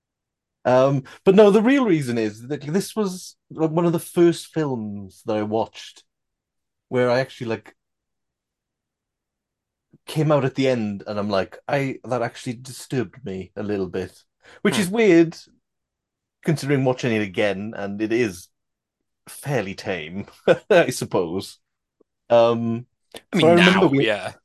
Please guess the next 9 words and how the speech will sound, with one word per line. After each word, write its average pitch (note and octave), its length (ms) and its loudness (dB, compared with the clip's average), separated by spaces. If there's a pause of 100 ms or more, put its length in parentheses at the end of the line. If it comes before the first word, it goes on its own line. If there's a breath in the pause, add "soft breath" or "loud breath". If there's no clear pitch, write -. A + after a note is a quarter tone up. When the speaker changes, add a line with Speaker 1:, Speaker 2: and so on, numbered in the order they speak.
(160)
Speaker 1:
yeah, G#2+ 260 2
we A#2+ 180 -4
had, D#3 140 2
like, D3+ 140 -4
a C#3+ 40 -8
V C3+ 200 -8
H C3 180 -8
S - 580 -8 (240)
c-, - 80 -18